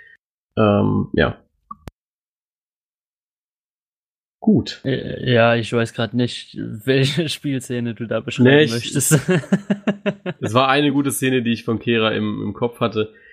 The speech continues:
Speaker 1: Ich glaub, bei zwanzig Spielminuten, äh, kann da auch gar nicht so viel zusammenkommen. So, was kam noch in Bezug auf die Nationalmannschaft auf? All die Vorwürfe, äh, in Richtung Reinhard Grindel,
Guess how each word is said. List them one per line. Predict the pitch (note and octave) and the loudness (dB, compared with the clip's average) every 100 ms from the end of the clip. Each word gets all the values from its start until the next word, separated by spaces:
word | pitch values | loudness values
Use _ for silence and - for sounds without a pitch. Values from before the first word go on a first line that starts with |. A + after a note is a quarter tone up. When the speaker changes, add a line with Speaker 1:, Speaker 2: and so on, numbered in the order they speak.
| - _ | -20 _
Speaker 1:
Ich | - - | -14 -2
glaub, | A2 G#2+ - - | -2 -2 -8 -2
bei | G#2 G#2 | 2 2
zwanzig | - - A2 G#2+ A2+ G2 - - - - A2 A2 _ | 0 0 0 0 -2 -2 -4 -6 -10 -10 -10 -10 _
Spielminuten, | A2+ A2 G#2+ G#2+ A2 G#2 G2+ | 0 2 2 0 0 0 0
äh, | F#2+ G2+ G2 | 0 0 0
kann | - G#2+ A2 | 0 2 2
da | |
auch | G2+ G2+ - | 2 0 0
gar | G2+ | 0
nicht | G2 - | 0 -2
so | G2+ | -4
viel | - G#2 G2 F#2 | -2 0 2 0
zusammenkommen. | - G2 F#2 F2 - _ _ - F2 F#2 F#2 _ _ _ - _ _ _ _ _ _ _ _ _ _ _ _ - | 0 0 0 -2 -8 _ _ -4 -4 -4 -8 _ _ _ -20 _ _ _ _ _ _ _ _ _ _ _ _ 2
So, | E3 D3+ A2+ | 4 6 2
was | A2 C3 - | 0 -2 -6
kam | D3+ C#3+ | -4 -2
noch | C#3 C#3+ | -2 -2
in | C#3 | -2
Bezug | B2 - C#3+ | -4 -8 -4
auf | C#3+ A#2+ | -4 -4
die | A#2+ | -4
Nationalmannschaft | A#2+ - A2 A#2 D#3 D3+ D3+ C#3 | -2 0 0 2 0 0 -4 -4
auf? | - C3 B2+ | 0 0 0
All | - C3 C3 | -2 -2 -2
die | C3 | -6
Vorwürfe, | - D3 E3 D#3 D#3+ D#3 D#3+ D#3 E3+ - - | 0 2 2 2 -2 -2 -2 -2 -2 -8 -6
äh, | C3+ C3 | -4 -2
in | B2+ | -2
Richtung | B2 C3+ C#3+ B2+ | -4 -2 -2 0
Reinhard | B2+ B2 A2+ | 2 2 0
Grindel, | - C#3 D#3 F3 | 2 2 2 -2